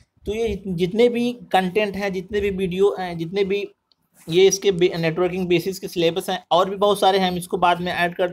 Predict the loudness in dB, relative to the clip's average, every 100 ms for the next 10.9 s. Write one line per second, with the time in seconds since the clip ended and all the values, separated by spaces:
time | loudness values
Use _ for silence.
0 | _ 2 2 2 0 -2 -4 -16 _ _
1 | _ _ 4 4 2 -4 _ -8 0 0
2 | 0 -2 _ _ _ _ _ _ _ _
3 | -6 0 0 4 2 4 4 6 4 2
4 | 0 2 2 0 2 4 2 2 0 2
5 | 0 4 4 4 2 0 -2 -10 _ _
6 | _ _ -20 _ _ _ -2 0 2 2
7 | 0 _ _ -2 0 0 0 4 4 4
8 | 2 2 0 0 0 0 -2 -6 -16 -18
9 | -20 _ _ _ _ _ _ _ _ _
10 | _ _ _ -2 0 -4 -4 -14